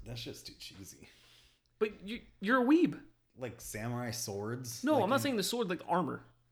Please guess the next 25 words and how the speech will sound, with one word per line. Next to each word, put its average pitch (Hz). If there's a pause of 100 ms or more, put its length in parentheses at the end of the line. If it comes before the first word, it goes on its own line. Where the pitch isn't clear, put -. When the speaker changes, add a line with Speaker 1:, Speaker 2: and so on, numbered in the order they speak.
(400)
Speaker 2:
Wouldn't 175
you 202
do -
armor? 190 (340)
Or 156
the 143
mask? 127 (880)
Speaker 1:
Like, 101 (680)
if 143
it 131 (1080)
Speaker 2:
So -
your 127
cat 123
can 135
break 127
Speaker 1:
I 147
don't 185
Speaker 2:
it? 170
Speaker 1:
like 165
to 151
collect 135
the 123
cheap 120
imitation 117
shit. -